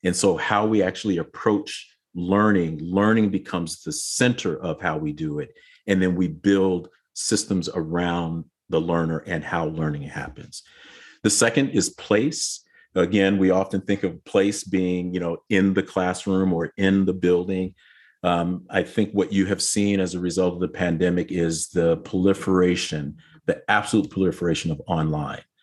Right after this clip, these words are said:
And, and I don't just call it online, uh, education. I call it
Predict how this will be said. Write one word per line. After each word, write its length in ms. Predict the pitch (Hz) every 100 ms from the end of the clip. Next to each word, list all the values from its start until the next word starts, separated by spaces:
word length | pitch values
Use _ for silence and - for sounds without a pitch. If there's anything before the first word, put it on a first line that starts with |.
| _ - _ -
And, 220 | 87 82 -
and 240 | 92 90
I 120 | 90 104
don't 160 | 123
just 180 | 131 131
call 260 | - 110 104
it 140 | - -
online, 880 | 98 98 95 92 92 92 90 87 82 _ _ _ _
uh, 280 | 82 80 78 82
education. 800 | 85 80 - 92 - 78 73 - - _ _ -
I 100 | 98
call 300 | - 101 92
it 160 | 78